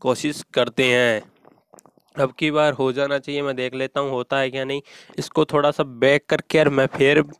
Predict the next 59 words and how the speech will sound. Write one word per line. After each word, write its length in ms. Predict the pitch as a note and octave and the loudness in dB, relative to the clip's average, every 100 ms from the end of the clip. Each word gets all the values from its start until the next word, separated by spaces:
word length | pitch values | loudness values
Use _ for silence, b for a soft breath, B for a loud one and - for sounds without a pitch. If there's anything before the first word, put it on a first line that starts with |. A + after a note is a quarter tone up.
| B B _ | B B _
पीछे 340 | D3 C#3 D#3+ | -2 0 0
से 180 | D3 D#3 | 2 2
मतलब 320 | D3 C#3+ D3+ C#3 | 2 2 -2 2
तेज़ 260 | D3 D3 C#3+ | 4 6 6
में 180 | D3 D3 | 4 4
बजा 280 | C3 B2 B2 | 2 2 2
के 160 | - | 0
लेके 340 | C#3 C3+ - C3 | 2 2 2 0
आने 160 | B2+ | 4
वाला 200 | B2 B2 | 4 4
हूँ, 80 | A#2+ | 4
ठीक 160 | A#2 C#3 | 2 0
है। 60 | C#3+ | 0
अभी 160 | C#3+ | 0
ट्राई 260 | C#3 C#3 C3+ | 0 0 0
करके 260 | C#3 B2+ C3+ | -2 -6 -6
देखते 300 | C3+ C3+ C#3 | -6 -6 -8
हैं 80 | |
अभी 160 | C3+ B2+ | -8 -10
चलता 340 | - C3+ A#2+ C#3 | -2 -2 2 0
है 120 | C3+ | 2
क्या 140 | C3+ | 2
नहीं। 200 | C#3 D#3 B B B - | 2 -2 B B B -6
और 80 | B2 | -6
अब 140 | B2 - | -6 -4
की 100 | D#3+ | 2
बार 220 | D#3 D#3 | 4 2
मुझे 220 | D3+ C#3+ | 2 2
लगता 280 | D3 C3+ D#3 | 0 -2 -2
है 80 | D3 | 2
यहाँ 160 | C#3 C3 | 0 0
से 160 | D#3 | -2
नहीं, 280 | D3+ B2 B2+ | -2 0 -2
अरे 320 | - D3 C#3+ D3 C#3+ C3+ | -2 0 2 4 4 4
यहाँ 200 | B2+ B2 | 2 0
पे 140 | - | -2
पहले 340 | C3+ C#3 C3 C#3 | 0 0 0 0
से 120 | D3 | 0
ही 160 | C#3+ C#3 | 0 0
ये 80 | C3+ | 0
टेढ़ी 380 | C3 B2+ C3+ D3+ | 0 0 0 -2
हो 180 | - A#2+ | 2 2
चुका 240 | A#2 A#2+ B2 | 4 4 4
है। 180 | A#2 G#2 b b b b b _ - | 4 0 b b b b b _ -8
अभी 260 | C#3+ C#3+ D3+ | -4 -2 -2
फिर 220 | - C#3+ | 2 2
से 180 | C#3+ D#3+ | 2 2
हमको 240 | D3+ D3+ D3+ | 2 0 0
ट्राई 260 | D3+ D3 | 2 0
करना 220 | C#3+ D3 | 0 0
पड़ेगा, 240 | C#3+ C#3+ D3 | 0 0 0
हमने 200 | C#3 D3 | 0 -4
तीन 280 | - C#3 C#3 | -2 -2 0
मौके 320 | C#3 C3+ - | 2 2 2
यहाँ 140 | C#3 C3+ | 2 2
पे 140 | D3 | 0
गवा 260 | C3+ B2+ A#2+ | 4 4 4
दिए 280 | A#2 A#2+ | 2 -2
हैं। 100 | A#2+ | -2